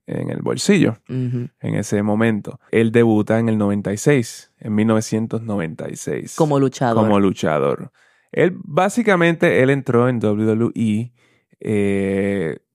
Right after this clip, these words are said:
Speaker 1: pues, con nombre, ¿verdad? El papá y el abuelo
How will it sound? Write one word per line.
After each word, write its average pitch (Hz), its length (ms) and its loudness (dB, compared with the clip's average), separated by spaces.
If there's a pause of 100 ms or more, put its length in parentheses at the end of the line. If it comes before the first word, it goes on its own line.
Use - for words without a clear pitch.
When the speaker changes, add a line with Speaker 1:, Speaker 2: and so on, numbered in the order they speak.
(120)
Speaker 1:
pues, 175 200 -2
con 113 240 0
nombre, 110 400 2
¿verdad? 110 380 -2
El 104 120 -4
papá 101 320 0
y 117 60 4
el 120 100 4
abuelo 113 480 2